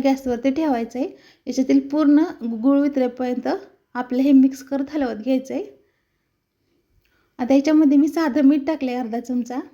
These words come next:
पूर्णपणे गूळ विरघळला ना, उकळी आली ना, की त्याच्यामध्ये आपल्याला दोन चमचे कॉर्नफ्लॉवर त्याच्यामध्ये अर्धी वाटी पाण्यामध्ये मिक्स करून, चिंच गुळामध्ये मिक्स करून घ्यायचं आहे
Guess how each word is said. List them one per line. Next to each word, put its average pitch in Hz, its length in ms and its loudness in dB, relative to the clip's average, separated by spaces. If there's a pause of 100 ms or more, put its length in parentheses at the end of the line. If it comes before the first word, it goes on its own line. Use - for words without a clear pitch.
(1500)
पूर्णपणे 302 580 2 (100)
गूळ 285 260 0
विरघळला 311 440 2
ना, 262 160 0 (140)
उकळी 277 300 -2
आली 285 240 0
ना, 247 120 -2
की 269 120 -2
त्याच्यामध्ये 254 460 -4
आपल्याला 247 400 -4 (180)
दोन 269 320 2
चमचे 302 340 0
कॉर्नफ्लॉवर 269 540 0
त्याच्यामध्ये - 1040 -6
अर्धी 269 300 2
वाटी 269 220 2
पाण्यामध्ये 247 540 0
मिक्स 262 260 2
करून, 269 320 -6 (880)
चिंच 277 300 4
गुळामध्ये 254 480 0
मिक्स 294 260 0
करून 240 300 -6
घ्यायचं 285 300 -4
आहे 320 120 -6